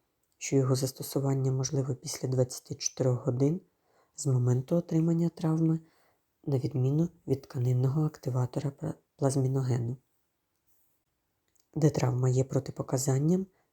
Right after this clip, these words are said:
та її ефективність знижується через двадцять чотири години після холодової травми. Оперативне лікування. Оперативне втручання вимагає ретельного планування,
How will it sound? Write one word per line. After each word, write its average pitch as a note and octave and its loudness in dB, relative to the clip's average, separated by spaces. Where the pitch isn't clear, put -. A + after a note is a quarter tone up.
та C#3 0
її B2+ 2
ефективність C#3 -2
знижується E3 0
через D#3 0
двадцять D3+ 2
чотири D#3 0
години D3 2
після - -4
холодової C3 2
травми. A#2+ -4
Оперативне D3 0
лікування. B2+ -2
Оперативне D#3 0
втручання C3 -4
вимагає C3+ 2
ретельного B2+ 0
планування, C3 0